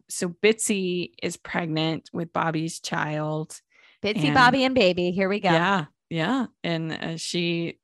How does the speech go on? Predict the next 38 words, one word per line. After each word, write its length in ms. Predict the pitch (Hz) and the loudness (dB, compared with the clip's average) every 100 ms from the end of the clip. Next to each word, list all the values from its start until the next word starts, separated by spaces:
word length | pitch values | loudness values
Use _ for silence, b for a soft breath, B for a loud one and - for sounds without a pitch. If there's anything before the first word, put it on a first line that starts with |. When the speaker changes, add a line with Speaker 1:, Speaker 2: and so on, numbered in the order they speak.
| _ | _
Speaker 1:
uh, 400 | 175 165 160 160 - - - | -6 -4 -4 -6 -8 -10 -6
is 160 | 165 - | -6 -2
older. 600 | 170 170 180 180 196 269 294 _ | 0 2 4 4 4 2 -2 _
So 160 | - 180 | -12 -10
it's, 120 | 170 | -8
I, 380 | - - - - | -8 -6 -6 -6
I 120 | - | -6
think 180 | 165 151 | -6 -6
they 140 | 165 | -8
say 220 | 160 160 156 | -6 -6 -8
she's 260 | - 175 | -10 -8
almost 320 | 156 143 - | -6 -6 -8
fifty, 640 | - 190 - 190 196 190 - b b b b - | -6 -6 -2 0 2 0 -4 b b b b -8
uh, 360 | 165 156 160 - - - | -6 -4 -6 -8 -12 -16
for, 160 | - 165 | -14 -12
to 100 | 170 | -10
be 140 | 160 | -6
able 180 | 156 160 | -6 -8
to, 280 | - - - | -8 -10 -10
to 180 | - 170 | -12 -10
get 160 | 170 | -8
pregnant. 760 | - 170 160 160 160 165 - - _ | -6 -4 -4 -2 -2 -4 -6 -10 _
Uh, 360 | 160 156 151 151 - | -6 -4 -4 -6 -6
and, 360 | 160 156 156 - - _ _ _ _ _ | -6 -6 -6 -8 -12 _ _ _ _ _
uh, 140 | - 185 | 0 2
it 140 | 135 | 2
was 140 | 196 208 | 0 -2
a 60 | |
little 200 | 233 269 | -2 -2
weird 360 | 196 202 170 180 | -2 -2 -2 -2
that 160 | 165 - | -6 -6
they 100 | 160 | -6
were, 280 | 156 151 - | -4 -6 -8
they're 200 | - 160 | -6 -4
like, 220 | 156 151 147 | -2 -4 -4
"Well, 100 | 160 | -8
he's 280 | 147 160 - | -8 -10 -10
gay" 760 | - 165 170 160 156 151 156 | -4 0 2 4 2 -2 -6